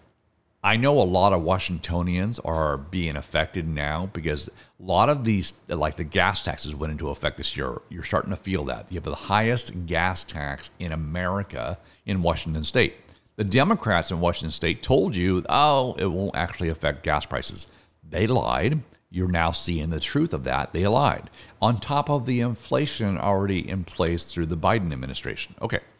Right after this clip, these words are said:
And the overspending and the funding and the trillions of dollars and all the money to Ukraine, right? It's money. It's amazing they can sp-, they can find billions of dollars to send to Ukraine,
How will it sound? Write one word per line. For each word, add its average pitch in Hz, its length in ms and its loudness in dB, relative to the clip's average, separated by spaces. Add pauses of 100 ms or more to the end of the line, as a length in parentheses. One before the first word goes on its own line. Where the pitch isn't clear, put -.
(480)
And 101 160 2
the 95 100 4
overspending 82 760 2
and 78 100 -2
the 73 80 -4
funding 80 500 -2
and 76 140 -4
the 76 60 -4
trillions 78 420 -2
of 65 60 -10
dollars 71 380 -2
and 76 60 -4
all 78 140 0
the 85 60 0
money 76 180 -2
to 71 140 -4
Ukraine, 71 540 -2 (380)
right? 90 180 4
It's 107 140 -4
money. 180 360 0
It's 117 100 0
amazing 180 320 2
they 165 80 4
can 120 100 -2
sp-, 90 340 -4
they 110 100 2
can 101 160 -2
find 90 340 2
billions 113 340 4
of 90 80 0
dollars 85 360 0
to 80 80 -12
send 87 200 0
to 85 80 0
Ukraine, 76 640 -2